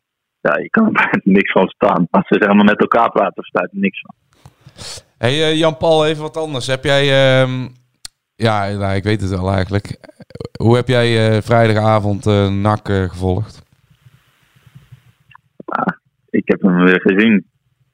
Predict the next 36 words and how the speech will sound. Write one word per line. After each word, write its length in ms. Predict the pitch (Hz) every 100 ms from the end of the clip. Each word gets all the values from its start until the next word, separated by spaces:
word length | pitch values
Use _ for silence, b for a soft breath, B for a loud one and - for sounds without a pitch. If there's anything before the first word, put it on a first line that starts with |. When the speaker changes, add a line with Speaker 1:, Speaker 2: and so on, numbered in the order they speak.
| _
Speaker 1:
was 160 | - 101
een 60 | 90
goeie, 360 | 110 101 95 92
was 200 | 101 101
een 60 |
goede 220 | - 139
wedstrijd 340 | 120 - 117 101
van 140 | 104
een 60 | 92
keer. 260 | - 95 - _ _ _ _ _ _ -
Speaker 2:
Wat, 180 | 120
wat, 140 | 127 135
wat 80 | 98
Speaker 1:
Nee, 100 | 92
Speaker 2:
vond 100 | 90
je 60 |
Speaker 1:
maar, 100 | 95
Speaker 2:
van 100 | 95
Speaker 1:
eh, 60 | 92
Speaker 2:
die 80 | 135
eerste 200 | 131 131
twee 220 | 127 127
minuten? 380 | 120 117 107 104 - _ _ _ _ _ _ _ - - _ _ _ _ _ -
Speaker 1:
Ah, 240 | - 107
mooi 240 | 98 95
man. 320 | 90 87 85 -
Ik, 240 | 107 -
eh, 300 | 107 95 92
ik 180 | 92 -
zat 120 | 110
te 60 | -
kijken 320 | 117 104 -
op 60 | 95
mijn 380 | 104 101 104 104
iPad 260 | 107 104
dan. 200 | - 104